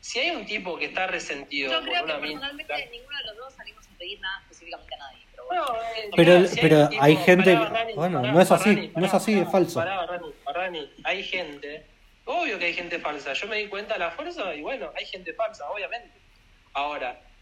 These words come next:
Speaker 1: eh, acá hay un problema, acá hay un tipo que está totalmente resentido, no sé, que está capaz que totalmente enganchado con una mina que, con la que, vamos a decir la verdad, yo estoy saliendo con ella.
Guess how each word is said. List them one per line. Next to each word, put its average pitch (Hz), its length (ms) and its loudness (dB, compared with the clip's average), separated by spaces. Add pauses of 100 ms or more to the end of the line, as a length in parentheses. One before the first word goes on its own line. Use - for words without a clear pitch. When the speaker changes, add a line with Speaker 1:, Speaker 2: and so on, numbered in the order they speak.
(300)
Speaker 1:
eh, 143 260 -6
acá - 200 -4
hay 370 120 -2
un 196 140 -8
problema, 160 540 -6
acá - 180 -6
hay 330 100 -2
un 190 120 -8
tipo 208 260 -10
que 143 80 -8
está 170 220 -4
totalmente 180 680 -6
resentido, 139 1300 -10
no 131 80 -12
sé, 185 180 -8
que 170 80 -6
está 160 260 -6
capaz 156 240 -6
que 160 100 -10
totalmente 151 500 -8
enganchado 151 520 -6
con 135 120 -10
una 151 140 -8
mina 156 280 -8
que, 151 260 -12 (140)
con 117 140 -14
la 117 80 -8
que, 113 260 -10
vamos 202 180 -4
a - 40 -8
decir - 120 -12
la 123 100 -2
verdad, 165 300 -2
yo - 120 -10
estoy - 120 -12
saliendo 131 360 -14
con - 100 -14
ella. - 240 -8